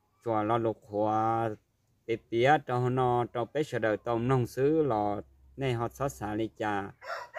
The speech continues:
Ê, nê họ lò sáng gà cụ thia, họ chọc phong cho dư, và xả tàu từ phên bù lò, nê lòn tàu, thì cụ mua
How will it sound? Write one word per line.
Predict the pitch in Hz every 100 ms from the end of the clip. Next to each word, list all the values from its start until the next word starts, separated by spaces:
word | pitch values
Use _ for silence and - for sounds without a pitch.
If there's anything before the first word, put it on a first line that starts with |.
| 740 - -
Ê, | 110 107 123
nê | 131
họ | 120
lò | 117 104 -
sáng | 135 147
gà | 131 113
cụ | - 104 107
thia, | 139 139 147 147 - _ _ _
họ | 117 -
chọc | 110
phong | - 147
cho | - 113
dư, | 120 127
và | 104 110 107
xả | - 107 113
tàu | 117 113 101
từ | 110
phên | 143 131
bù | 143 131
lò, | 117 104 101 95 -
nê | 135
lòn | 127 110 104
tàu, | 95 110 98 98 - _ _ _
thì | 113
cụ | 110 107 110 117
mua | 123 139 147